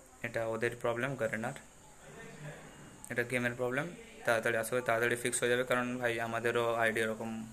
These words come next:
হচ্ছে, আমাদেরও আইডি খুলছে না, আমরাও গেম খেলতে পারছি না। আমরাও ওয়েট করেছিলাম যে পাঁচটার সময় ইভে-, আপডেট দেবে, তারপরে গেম খেলবো, তারপরে গেম খেললাম, ব্যাস, এতক্ষণ আশা করে বসেছিলাম গেম খেলবো, তারপর থেকে এই প্রবলেম দেখা দিচ্ছে।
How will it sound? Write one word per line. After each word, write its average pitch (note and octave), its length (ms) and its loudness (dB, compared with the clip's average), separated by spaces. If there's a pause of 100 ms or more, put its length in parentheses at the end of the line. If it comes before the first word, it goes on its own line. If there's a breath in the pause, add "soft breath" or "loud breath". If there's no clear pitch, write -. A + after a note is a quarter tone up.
হচ্ছে, A2+ 260 -6
আমাদেরও A2 280 0
আইডি A2 160 8
খুলছে A2 300 -2
না, G#2+ 80 -2
আমরাও A2 220 -4
গেম A#2 220 2
খেলতে A#2+ 200 2
পারছি A#2+ 280 4
না। A2+ 80 -2
আমরাও A#2 180 -6
ওয়েট A#2+ 160 0
করেছিলাম B2 500 2 (560 loud breath)
যে A2+ 160 -2 (280)
পাঁচটার A#2+ 260 0
সময় A2+ 320 -2
ইভে-, A2+ 180 -4 (140)
আপডেট A2+ 280 -2
দেবে, A2 320 0 (120)
তারপরে A2+ 340 -2
গেম A#2 220 0
খেলবো, A2+ 440 -2 (280)
তারপরে A2+ 320 -2
গেম B2 220 -2
খেললাম, A#2 520 -2 (680 loud breath)
ব্যাস, G2+ 400 -4
এতক্ষণ A#2+ 320 -6
আশা A2+ 320 -4
করে B2+ 160 0
বসেছিলাম B2 480 -2
গেম A#2 160 -4
খেলবো, A#2 260 -2
তারপর A2+ 420 -2
থেকে A2+ 160 -6
এই A2+ 60 0
প্রবলেম A2 360 0
দেখা G#2+ 180 -2
দিচ্ছে। G#2 340 -4